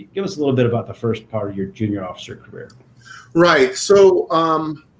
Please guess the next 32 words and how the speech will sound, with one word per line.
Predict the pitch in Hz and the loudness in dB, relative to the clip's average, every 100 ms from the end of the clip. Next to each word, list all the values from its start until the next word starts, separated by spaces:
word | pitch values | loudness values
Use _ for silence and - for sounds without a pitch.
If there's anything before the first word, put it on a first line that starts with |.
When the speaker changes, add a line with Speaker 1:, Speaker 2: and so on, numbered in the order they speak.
| - | -12
Speaker 2:
you | 208 | -6
know, | 190 | -4
I, | 185 156 170 | -2 -2 -4
John, | 156 190 190 | 0 2 2
I | 175 | 2
did, | 165 190 | 4 2
honestly, | 175 165 180 - 180 | 2 -2 -2 -2 2
I | |
didn't | 165 165 - | 2 0 -2
think | 180 175 | -6 -4
that | 170 143 | -2 0
I | |
was | 143 | 0
gonna, | 143 160 147 | 0 0 0
uh, | 143 139 135 127 - - 143 135 135 | 0 0 -2 -6 -8 -10 -8 -6 -2
make | 151 147 | -2 -2
the | 143 | 2
military | 147 143 151 143 | 4 4 2 0
career. | - 131 139 151 160 160 143 | 0 -2 -2 0 -2 -4 -8
Um, | 143 127 123 127 123 _ _ _ _ - | -10 -8 -6 -8 -12 _ _ _ _ -6
I | |
knew | 147 160 151 | -2 2 4
I | |
was | 156 147 | 4 4
gonna | 139 131 | 2 0
be | 139 135 | 2 2
a | |
pro | 127 - 156 151 139 | 2 2 4 6 4
football | - - 214 180 131 120 | -2 0 0 0 -4 -6
player, | - 135 131 | -6 -4 -4
but | 127 131 | -6 -4
I, | 127 131 | -4 -4